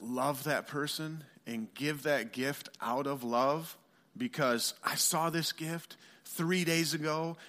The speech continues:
it reminded me of you, and I just want to give it to you? Or is our reasoning a little more self-motivated because if I give this gift to my friend,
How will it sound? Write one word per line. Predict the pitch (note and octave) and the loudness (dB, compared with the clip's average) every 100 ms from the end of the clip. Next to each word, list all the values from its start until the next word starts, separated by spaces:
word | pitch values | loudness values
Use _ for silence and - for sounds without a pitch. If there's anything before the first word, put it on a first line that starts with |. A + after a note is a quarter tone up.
| - | -2
it | D#3+ | 2
reminded | D#3 D3+ D3+ D#3+ D#3+ | 2 2 4 4 2
me | D#3 D#3 | 0 0
of | D#3+ C3+ | 0 0
you, | D#3 E3 E3+ E3+ - - | 0 0 -2 -4 -12 -8
and | B2 | -2
I | D3 | 0
just | C#3+ D#3+ | 0 0
want | C#3 | 0
to | A#2+ | -2
give | C3+ B2 | -4 -4
it | - | -6
to | |
you? | - - - _ _ _ _ _ _ _ _ _ _ _ - - | -14 -18 -20 _ _ _ _ _ _ _ _ _ _ _ -20 -10
Or | D#3+ D#3 | -2 0
is | B2 A#2+ | 0 0
our | A2+ | -2
reasoning | G2+ D3 E3 C3 G2+ F#2+ G2 - _ _ _ _ _ _ _ _ _ _ _ _ | 0 0 0 0 -2 -2 -6 -12 _ _ _ _ _ _ _ _ _ _ _ _
a | G#2+ | -10
little | A2 C3+ B2+ | -6 -4 -2
more | A#2 B2 A2+ G2+ - _ _ _ | 0 2 0 0 -8 _ _ _
self-motivated | - - C#3+ D3 - A#2+ G#2+ G2+ G#2 G2 G#2 F#2+ | -4 2 4 4 2 -2 -2 -2 -2 -2 -2 -4
because | G2+ - G#2 G2 - | -6 -2 -2 -2 -6
if | - - | -8 -8
I | F#3 D#4 C#4 | -4 -4 -4
give | - F3 D#3 G#3 | -2 -2 -2 -2
this | C3 - | -2 -2
gift | - B2 C3 - - - - _ _ _ _ | -4 -6 -6 -6 -12 -20 -20 _ _ _ _
to | - | -6
my | A2 A2 C#3 | -4 -2 -4
friend, | - G#2+ G2+ - | -6 -10 -10 -14